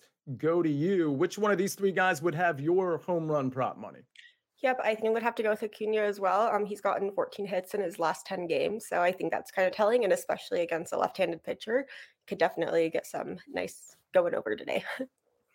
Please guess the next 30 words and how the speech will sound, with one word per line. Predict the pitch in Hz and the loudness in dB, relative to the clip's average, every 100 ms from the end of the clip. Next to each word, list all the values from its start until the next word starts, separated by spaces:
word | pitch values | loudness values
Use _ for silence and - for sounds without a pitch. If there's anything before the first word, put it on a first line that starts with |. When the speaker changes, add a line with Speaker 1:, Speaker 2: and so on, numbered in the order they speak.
| _ | _
Speaker 1:
And | 143 143 | -2 0
Mike, | 131 139 135 | 2 0 0
let's | 135 - | -2 -2
close | 151 139 139 | 0 2 2
out | 135 | 2
the | 135 | 0
home | 135 135 | 0 2
run | 131 131 | 2 0
prop | 131 135 123 | 0 0 0
section | - 131 127 139 131 | 0 0 0 -2 0
with | 127 135 | -2 -2
you. | 135 131 | 0 2
Which | 131 202 | 2 0
of | 190 | 0
these | 170 | 0
three | - 175 | 0 0
guys | 156 156 151 139 - _ _ - | 2 2 2 0 -6 _ _ -4
would | 143 | -2
take | 139 151 139 | 0 -2 2
your | 147 139 | 2 2
money | 131 127 120 - | 2 0 -2 -4
if | 135 | -2
you | 127 | 2
had | 135 | 2
to | 123 | 0
play | - 120 | 0 0
one | 117 | -2
of | 110 | -6
these | 101 - | -10 -14
three? | - 90 | -16 -16